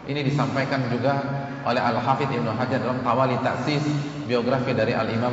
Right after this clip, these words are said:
Syafi'i rahimahullahu ta'ala. Apa jawab Imam Syafi'i rahimahullah? Beliau mengatakan, "Seperti al-mar'atil mudallati waladaha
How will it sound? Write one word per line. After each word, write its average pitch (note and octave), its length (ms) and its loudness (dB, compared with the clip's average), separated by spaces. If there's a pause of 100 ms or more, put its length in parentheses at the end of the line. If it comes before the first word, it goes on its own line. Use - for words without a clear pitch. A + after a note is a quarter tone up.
Syafi'i A2 400 0
rahimahullahu G#2 640 0
ta'ala. F#2+ 360 2 (920)
Apa A3 240 0
jawab F#3+ 240 2
Imam E3+ 160 2
Syafi'i D3 400 2
rahimahullah? A#2 600 2 (540)
Beliau C3+ 140 2
mengatakan, B2+ 560 0 (880)
"Seperti C#3+ 720 -2 (480)
al-mar'atil B2 1040 0
mudallati A#2+ 800 0
waladaha A2 680 4